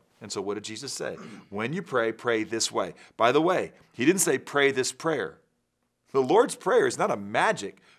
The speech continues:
prayer. It's a model prayer, okay? And so he said,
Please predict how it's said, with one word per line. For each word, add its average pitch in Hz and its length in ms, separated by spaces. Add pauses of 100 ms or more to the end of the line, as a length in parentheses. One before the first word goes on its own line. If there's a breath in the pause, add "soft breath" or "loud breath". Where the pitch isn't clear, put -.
prayer. 170 260
It's 117 140
a 123 80
model 123 720 (260 soft breath)
prayer, 92 400 (240)
okay? 156 380 (240 loud breath)
And 117 100
so 151 100
he 147 60
said, 135 220